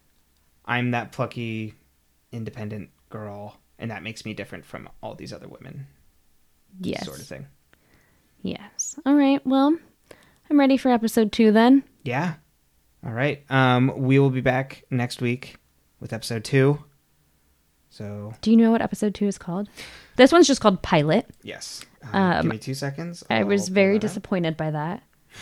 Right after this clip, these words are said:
Speaker 2: I want it to be called We Used to Be Friends, since that's the theme song.
Speaker 1: Oh, that would've been good.
Speaker 2: It would've been a good pilot.
Speaker 1: Um,
Speaker 2: Are all pilots just called Pilot?
Speaker 1: Not always. I think maybe around this time that could be true.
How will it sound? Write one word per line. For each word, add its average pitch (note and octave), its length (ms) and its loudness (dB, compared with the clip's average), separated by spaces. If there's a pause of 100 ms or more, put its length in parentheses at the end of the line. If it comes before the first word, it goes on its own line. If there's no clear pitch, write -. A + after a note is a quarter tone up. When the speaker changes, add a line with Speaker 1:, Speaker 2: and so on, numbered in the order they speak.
(580)
Speaker 2:
I G3+ 100 6
want G3 160 8
it F#3+ 140 6
to G3+ 120 -4
be G#3 80 0
called F3+ 280 0
We G#3 120 -2
Used E3+ 200 -4
to F#3 60 -8
Be A3 100 -2
Friends, E3+ 540 -8 (120)
since G3 300 -8
that's D#3 380 -12
the G#3+ 140 -10
theme D#3 260 -4
song. A2 280 0
Speaker 1:
Oh, A#2 360 -6
that A#2 120 -6
would've B2+ 140 -2
been C#3 140 0
good. D3 300 0
Speaker 2:
It A3+ 80 2
would've B3 180 10
been C#4 100 8
a C4+ 60 6
good D4 120 6
pilot. F4 400 4 (1000)
Speaker 1:
Um, A2 600 -4 (340)
Speaker 2:
Are C4+ 120 10
all C4+ 140 12
pilots E4+ 400 6
just E4+ 140 -8
called - 180 -10
Pilot? F#4 360 -2 (1040)
Speaker 1:
Not F#3 460 -6
always. E3+ 840 -8 (140)
I C#3+ 60 -12
think E3 300 -6 (360)
maybe E3+ 460 2
around C#3+ 200 2
this A#2+ 120 -4
time A#2 260 -14
that C3 120 -12
could - 120 -14
be C3+ 100 -10
true. C#3+ 280 -12